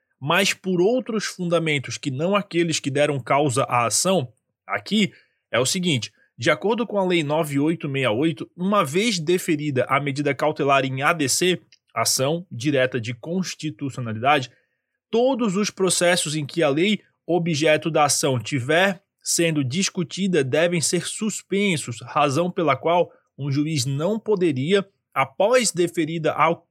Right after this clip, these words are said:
a, a cautelar em A D C, declarar a inconstitucionalidade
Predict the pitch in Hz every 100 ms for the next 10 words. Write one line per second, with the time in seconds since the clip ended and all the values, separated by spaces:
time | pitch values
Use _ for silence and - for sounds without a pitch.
0 | - 143 143 135 135 - 151 151 139 127
1 | - 165 175 160 131 123 - 196 - -
2 | _ 135 156 175 156 160 - 151 143 -
3 | 220 247 196 185 180 190 185 - 165 165
4 | 143 135 151 147